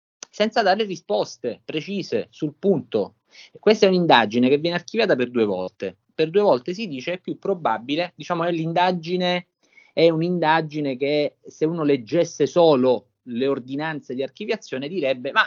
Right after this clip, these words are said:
eh, qui il giudice fa ricorso al buonsenso", e il buonsenso è necessario. E dice: "È più probabile che si sia suicidato".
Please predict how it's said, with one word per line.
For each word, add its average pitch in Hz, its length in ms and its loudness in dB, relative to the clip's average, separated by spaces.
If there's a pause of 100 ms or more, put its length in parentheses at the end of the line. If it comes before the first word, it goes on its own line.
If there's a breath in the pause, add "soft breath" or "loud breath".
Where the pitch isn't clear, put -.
eh, - 720 -20
qui 165 200 0
il 180 100 -2
giudice 139 520 0
fa 131 100 -4
ricorso 120 460 0
al 113 80 0
buonsenso", 98 840 -8 (140)
e 180 100 -2
il 165 80 -2
buonsenso 139 1000 2 (960 soft breath)
è 160 100 6
necessario. 120 880 0 (1200 loud breath)
E 147 140 -16
dice: 165 880 2
"È 240 140 -4
più 294 180 0
probabile 165 640 0
che 127 80 -2
si 123 160 -12
sia 120 160 -6
suicidato". 92 680 -10